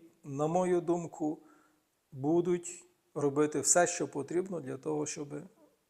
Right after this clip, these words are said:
перемога була за нами. Тепер от заяви з приводу того, там Зеленський заявив, от написали, якщо не помиляюсь, у Deutsche Zeitung, що, е, не треба там піддаватися паніці, хаосу, що це спеціально так роблять, що інформаційна,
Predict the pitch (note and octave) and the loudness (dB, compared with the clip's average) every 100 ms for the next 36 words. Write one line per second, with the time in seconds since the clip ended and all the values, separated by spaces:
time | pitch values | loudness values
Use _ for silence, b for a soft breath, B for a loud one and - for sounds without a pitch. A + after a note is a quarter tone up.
0 | _ _ _ _ D#3 D3+ D3+ D#3 D3 E3+ | _ _ _ _ 4 4 4 2 0 -4
1 | - G#3 C3 C#3+ C#3 - - C3 C#3+ C3+ | -10 -12 -4 -2 -4 -6 -10 -6 -4 -4
2 | A2+ - _ _ _ _ _ _ b b | -6 -14 _ _ _ _ _ _ b b
3 | b b b b _ - D#3+ A3+ B3 G#3 | b b b b _ -6 6 8 10 8
4 | G#3+ - E3 C3+ F3 G3+ G3+ - - F3 | 4 0 2 4 6 8 8 4 2 2
5 | E3+ D#3+ D#3 D#3+ E3+ E3 C#3+ C#3 C3 C3+ | 4 2 0 2 4 4 0 -2 -4 -2
6 | D#3 D3 - B2+ C#3 C#3 F3+ D3+ - - | -2 -4 -6 -6 -4 -2 -2 -4 -8 -16
7 | - C#3 - D#3+ - D#3 D3+ D3 C3+ C3+ | -18 -8 -2 -2 -2 -6 -6 -4 -4 -2
8 | C#3+ C3+ C#3+ - G3 G3 F3 D#3+ - D3 | -4 -4 -2 4 4 4 -2 -4 -4 -2
9 | D3 b b b b _ - C#3+ C3 C3+ | -2 b b b b _ -20 -16 -10 -8
10 | C3 C3 C3 C3 C#3 F#3 F#3+ E3 D#3 D3 | -6 -6 -6 -6 2 6 6 6 0 -2
11 | C3 C#3+ B2+ C#3+ E3+ E3 E3 D3 - D3 | -6 -6 -2 4 6 6 2 -2 -2 -2
12 | C3 - F#3 F3 E3 - - C#3+ B2+ - | -2 4 4 2 -4 -4 -2 -2 -4 2
13 | F3+ E3 D3+ - - C#3 C#3 - C#3+ D#3+ | 4 4 0 -4 -8 -8 -8 -4 -2 0
14 | C#3+ C3+ C3 C3 D#3 F3 F#3 E3+ D3+ - | 0 -4 -8 -6 -2 0 0 0 -4 -6
15 | C3+ - D3 C#3 - E3+ D#3 | -10 -10 -10 -6 -6 -6 -8